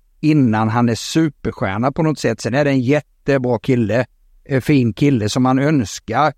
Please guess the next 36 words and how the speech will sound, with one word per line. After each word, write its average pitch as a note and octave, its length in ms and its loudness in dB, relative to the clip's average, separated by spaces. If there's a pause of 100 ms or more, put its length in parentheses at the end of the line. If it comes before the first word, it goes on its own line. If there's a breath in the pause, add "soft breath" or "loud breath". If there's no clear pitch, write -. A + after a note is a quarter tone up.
(400)
eh, C#3+ 600 2 (680)
mer D3 360 2
framgång. C3+ 840 2
Eh, C3 280 0
superbra C#3+ 520 0
kille. B2 240 -2 (460)
Eh, B2+ 140 -4
vi C#3 100 0
var D#3 180 2
ju C#3 60 2
med C3+ 160 0
honom B2+ 420 2
där C3 240 2
i, A#2 60 2
i, A#2+ 340 -2
i A#2+ 200 0
två C3 280 0
veckor A#2+ 380 -2
när A2+ 180 2
det A#2 100 2
var A2+ 400 2
pandemin, A2+ 800 2
eh, A2 280 0
i A2+ 140 0
Australien. A#2 560 0
Du B2 60 0
vet B2 200 0
när A#2 80 0
man A#2 160 2
fick, A#2 260 -2
vi B2 140 0
levde A#2+ 300 2
i A2 40 2
den A#2+ 120 2
här A#2 100 0
bubblan. B2 480 0